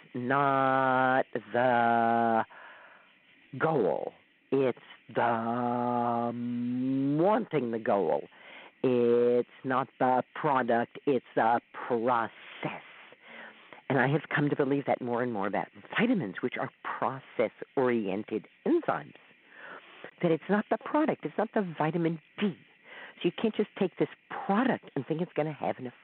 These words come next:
effect, a beneficial effect on you. It's the process. It's that complicated process, and it is. Look it up. It's a woo process. You go out and you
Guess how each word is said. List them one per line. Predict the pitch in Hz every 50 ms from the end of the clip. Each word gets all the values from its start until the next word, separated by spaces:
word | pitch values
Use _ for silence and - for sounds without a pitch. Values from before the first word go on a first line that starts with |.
| - - -
effect, | - 185 - - - - - - - - -
a | -
beneficial | 123 - 143 139 151 147 - 117 - 117 101 120
effect | - - - 110 - -
on | 120 110
you. | 113 104 - - - - -
It's | - 202 - -
the | 214
process. | - - 247 285 330 - - - 87 - - _ _ - - - - - - -
It's | - 147 - -
that | 135 - - -
complicated | - - - 175 196 190 214 - 175 143 151 147
process, | - 139 131 127 - 110 95 -
and | - 120 117
it | - -
is. | - 285 277 127 - -
Look | 117 139 180 254 - -
it | 220 - -
up. | 170 139 - -
It's | 117 110 - -
a |
woo | - - - - - 587 508 - _ - - - - - - -
process. | - - 277 277 - - 92 - -
You | 123 123 135 175 -
go | - - - -
out | 170 143 131 131 _ - - - - - - -
and | - 131 120 147
you | 208